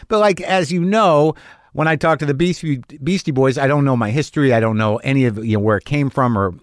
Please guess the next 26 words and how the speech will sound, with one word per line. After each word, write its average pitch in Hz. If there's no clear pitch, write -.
or 95
how, 165
but 156
I 156
enjoy 135
it. -
So 170
Anderson 180
.Paak, 180
I, 160
uh, 151
I 156
actually 170
did 135
a 123
thing 165
with 139
him. 104
I 117
had 139
to 110
apologize 98
to 95
him 85
for 87
that. 82